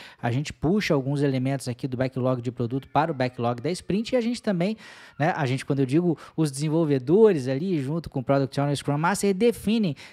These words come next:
como é que eles vão transformar esses itens aqui, né,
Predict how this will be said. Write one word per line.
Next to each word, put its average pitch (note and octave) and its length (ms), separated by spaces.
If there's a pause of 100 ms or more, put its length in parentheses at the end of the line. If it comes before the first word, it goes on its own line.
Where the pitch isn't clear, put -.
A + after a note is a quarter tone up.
como F3+ 180
é F#3 100
que F#3+ 80
eles F3+ 140
vão F3+ 160
transformar D#3+ 760 (240)
esses C3+ 440
itens C#3+ 380
aqui, E3 400
né, D3 200